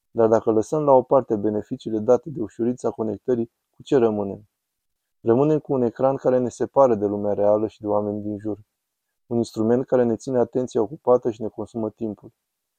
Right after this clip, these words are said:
O platformă care ne ține distrați, dar separați de lume. Deoarece, într-o anumită măsură, cu toată tehnologia de care dispunem, nu a reușit să rezolvăm ceea ce numesc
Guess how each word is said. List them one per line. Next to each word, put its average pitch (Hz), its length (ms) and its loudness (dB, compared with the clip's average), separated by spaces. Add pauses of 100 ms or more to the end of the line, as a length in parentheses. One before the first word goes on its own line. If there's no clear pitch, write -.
(200)
O 123 120 -2
platformă 143 560 2
care 123 200 2
ne 117 140 0
ține 135 240 -6
distrați, 120 640 -2
dar - 120 -12
separați 113 560 0
de 107 80 -2
lume. 98 360 -6 (800)
Deoarece, 113 440 4
într-o 135 200 0
anumită 127 320 0
măsură, 135 400 -2
cu 120 140 -10
toată 123 280 -4
tehnologia 117 580 -2
de 104 100 -4
care 104 200 -6
dispunem, 117 560 -10 (320)
nu 156 200 0
a 143 100 6
reușit 120 300 2
să 131 120 -2
rezolvăm 110 460 -2
ceea 113 180 -4
ce - 140 -8
numesc 113 380 -4